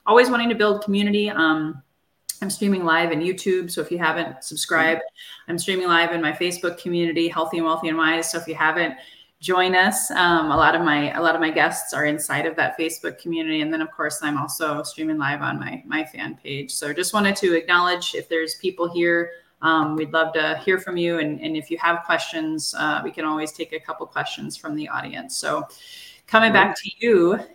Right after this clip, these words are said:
Speaker 1: Anthony, um, do you have any top two favorites, if you can, if you can even pick two of, uh, your experiences with interviewing near-death experience guests that you wanna share?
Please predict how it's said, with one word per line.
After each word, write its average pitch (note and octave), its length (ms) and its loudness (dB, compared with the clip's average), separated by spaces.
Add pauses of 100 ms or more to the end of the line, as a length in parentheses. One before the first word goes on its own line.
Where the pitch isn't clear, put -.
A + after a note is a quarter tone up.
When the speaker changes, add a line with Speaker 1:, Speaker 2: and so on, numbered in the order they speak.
Speaker 1:
Anthony, E3 560 0
um, D#3+ 720 0
do E3+ 100 -2
you G3 60 4
have G#3 80 2
any F3 160 2
top - 480 0
two F#3 280 2
favorites, E3+ 680 -2
if D#3 140 -6
you E3 120 0
can, D#3 340 -2
if E3+ 300 -12
you E3+ 120 2
can F3 120 0
even D#3 220 0
pick D#3+ 320 -6
two E3 440 0 (100)
of, D#3 380 -4 (180)
uh, E3 160 -6
your D#3+ 320 -2
experiences D#3+ 800 -4
with D3+ 260 -8
interviewing D#3 640 -2
near-death D3+ 380 -6
experience D3+ 580 -4
guests - 520 -4 (440)
that - 100 0
you E3 80 2
wanna D#3 160 2
share? F3+ 540 2